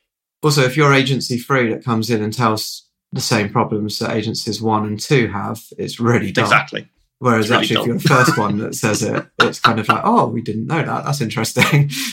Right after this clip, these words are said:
Speaker 1: So,
Speaker 2: Uh,
Speaker 1: um,
Speaker 2: exactly. Yeah, yeah, no, I completely agree.
Speaker 1: I think that's probably a fair point.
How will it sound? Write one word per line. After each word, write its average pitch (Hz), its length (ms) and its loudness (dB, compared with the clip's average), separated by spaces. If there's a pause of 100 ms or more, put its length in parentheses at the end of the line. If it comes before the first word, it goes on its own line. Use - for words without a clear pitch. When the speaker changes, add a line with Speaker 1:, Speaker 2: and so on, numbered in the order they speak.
Speaker 1:
So, 123 320 6
Speaker 2:
Uh, - 20 4
Speaker 1:
um, 120 100 4
Speaker 2:
exactly. 117 460 0 (360)
Yeah, 139 220 6
yeah, 127 140 8
no, 117 160 0
I 117 100 4
completely 117 380 -4
agree. 107 300 -2
Speaker 1:
I - 40 -10
think 107 220 2
that's 104 160 -2
probably 101 380 -2
a 101 60 -6
fair 107 200 -6
point. 107 360 -8